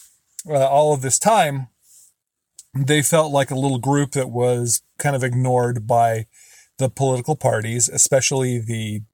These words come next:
Democratic Party. You can take, um, in the previous election, you had Hillary Clinton that was actually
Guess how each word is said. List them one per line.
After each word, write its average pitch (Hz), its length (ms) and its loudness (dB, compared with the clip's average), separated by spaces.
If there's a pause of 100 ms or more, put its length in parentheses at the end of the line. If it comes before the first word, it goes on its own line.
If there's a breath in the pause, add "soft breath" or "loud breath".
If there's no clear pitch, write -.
Democratic 123 580 -2
Party. 113 460 -4 (540 loud breath)
You 135 120 -2
can 135 140 0
take, 147 440 0
um, 131 600 2 (320)
in 160 180 -2
the 139 80 -2
previous 147 600 0 (840 soft breath)
election, 143 680 0 (340)
you 143 120 0
had 147 180 4
Hillary 151 420 0
Clinton 131 560 -2
that 127 140 -8
was 123 160 -2
actually 127 640 -2